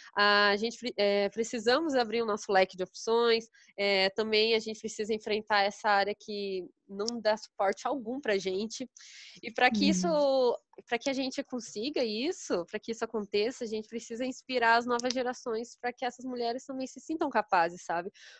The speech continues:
Speaker 1: Porque o que que a gente vê, né? A maioria des-, é, nessa área mesmo de, é, estúdios, gravadoras e tudo mais, é tudo homem.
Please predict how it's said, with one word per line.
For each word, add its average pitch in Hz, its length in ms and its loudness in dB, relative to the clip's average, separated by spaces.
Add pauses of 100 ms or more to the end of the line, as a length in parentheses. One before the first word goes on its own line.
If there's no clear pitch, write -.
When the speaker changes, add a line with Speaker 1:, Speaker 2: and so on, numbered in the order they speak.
Speaker 1:
Porque 240 320 2
o 247 80 2
que 269 100 -12
que 311 100 -2
a 294 40 2
gente 285 280 -4
vê, 214 240 0
né? 185 260 -2
A 190 40 -4
maioria 214 720 0
des-, 220 340 0
é, 190 760 -2
nessa 214 340 0
área 208 400 6
mesmo 202 340 0
de, 185 220 -8 (240)
é, 175 220 -2
estúdios, 175 800 -4
gravadoras 180 800 -2
e 185 60 -6
tudo 190 200 -12
mais, 233 340 -6 (540)
é 311 40 -4
tudo 403 280 2 (100)
homem. 170 260 4